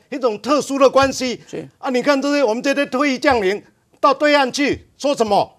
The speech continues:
Speaker 1: 说不管国军、共军都是中国军。
Speaker 2: 中国军。是。
Speaker 1: 所以你说这个没打仗，哎，这个钓鱼台快要打了，
Speaker 2: 是。
Speaker 1: 可能没有剩一些将官。
Speaker 2: 是。
Speaker 1: 哦，三十一个将官加入中国军，
Speaker 2: 嗯。
Speaker 1: 准备打钓鱼台战争吗？
Speaker 2: 是。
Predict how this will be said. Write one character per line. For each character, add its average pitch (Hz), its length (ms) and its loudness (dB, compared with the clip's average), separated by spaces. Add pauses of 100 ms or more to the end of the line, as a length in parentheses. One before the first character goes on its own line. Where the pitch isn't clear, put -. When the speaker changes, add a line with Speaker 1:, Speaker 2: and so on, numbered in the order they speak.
(420)
Speaker 1:
说 269 220 -4
不 262 140 -12
管 233 180 2
国 247 180 6
军、 285 220 0
共 269 220 4
军 285 180 0
都 285 100 0
是 285 140 -4
中 269 220 2
国 226 160 6
军。 277 160 2
Speaker 2:
中 247 80 -4
国 - 20 -14
军。 - 80 -20
是。 - 200 -16 (120)
Speaker 1:
所 285 160 0
以 - 20 -2
你 226 140 -2
说 262 100 4
这 285 120 -4
个 254 100 2
没 254 160 4
打 240 160 2
仗， 247 200 2
哎， 247 140 2 (140)
这 294 140 -4
个 269 100 -2
钓 269 220 4
鱼 269 40 2
台 196 160 2
快 240 160 2
要 233 80 6
打 123 200 0
了， 123 120 -4 (180)
Speaker 2:
是。 160 120 -12
Speaker 1:
可 202 100 0
能 269 140 2
没 302 80 0
有 285 80 0
剩 285 260 -2
一 269 60 -4
些 277 160 -2
将 247 240 0
官。 254 180 4 (220)
Speaker 2:
是。 185 180 -12
Speaker 1:
哦， 247 80 0
三 269 240 -2
十 269 120 -2
一 254 40 -2
个 247 140 2
将 254 220 0
官 254 180 2
加 262 180 4
入 269 140 0
中 254 180 4
国 220 140 6
军， 233 260 -2 (160)
Speaker 2:
嗯。 160 60 -16
Speaker 1:
准 233 140 0
备 285 120 2
打 190 140 2
钓 269 220 4
鱼 247 40 4
台 196 160 0
战 233 220 2
争 220 160 0
吗？ 196 160 -2
Speaker 2:
是。 - 160 -14